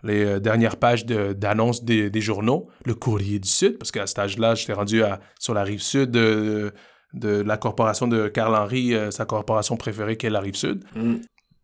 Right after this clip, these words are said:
Speaker 1: Puis, un des trucs qui était tout le temps dans mon arrière-pensée, c'était ce que tous les parents, dits immigrants ou racisés, disaient, euh, aux enfants, aux jeunes adolescents qui cherchaient le, le job, c'est, si tu vas quelque part puis tu vois personne de différent ou personne qui te ressemble,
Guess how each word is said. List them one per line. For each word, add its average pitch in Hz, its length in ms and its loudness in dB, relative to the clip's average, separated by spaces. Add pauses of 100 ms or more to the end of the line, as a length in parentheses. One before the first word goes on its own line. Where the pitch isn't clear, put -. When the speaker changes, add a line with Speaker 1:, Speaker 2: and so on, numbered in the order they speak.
(100)
Speaker 1:
Puis, 117 540 2
un 147 140 4
des 139 100 6
trucs 170 340 0
qui - 140 0
était 127 160 4
tout 131 100 -2
le 120 60 0
temps 135 100 6
dans 120 260 6
mon 113 280 4
arrière-pensée, 117 600 2
c'était 120 340 0
ce - 280 -2
que 151 120 4
tous 156 220 2
les 151 120 8
parents, 127 460 4 (380)
dits 123 360 -2
immigrants 139 560 4
ou 135 60 6
racisés, 117 500 2
disaient, 113 600 2 (680)
euh, 107 280 2
aux 117 160 0
enfants, 127 560 0 (340)
aux 113 340 -4
jeunes 120 260 2
adolescents 113 420 0
qui 120 100 -8
cherchaient 117 280 -2
le, 107 160 0
le 107 220 -8
job, 131 200 0 (360)
c'est, - 320 -4 (240)
si - 180 0
tu 170 100 0
vas 165 120 6
quelque 147 180 -4
part 151 240 4
puis - 80 -2
tu - 80 -6
vois 135 160 4
personne 135 280 2
de 123 60 4
différent 113 640 0
ou - 60 -10
personne 123 300 -2
qui 113 100 -6
te 113 80 -6
ressemble, 117 400 0